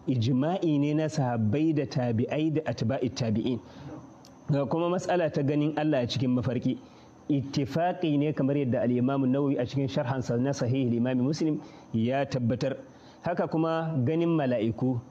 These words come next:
ittifaqi ne, ganin aljanu, ittifaqi ne. Haka kuma ka yi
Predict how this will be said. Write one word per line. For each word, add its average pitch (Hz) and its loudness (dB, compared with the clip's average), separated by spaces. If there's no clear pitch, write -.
ittifaqi 151 0
ne, 123 2
ganin 165 2
aljanu, 135 0
ittifaqi 151 0
ne. 123 0
Haka 165 -2
kuma 160 -2
ka 147 0
yi 165 2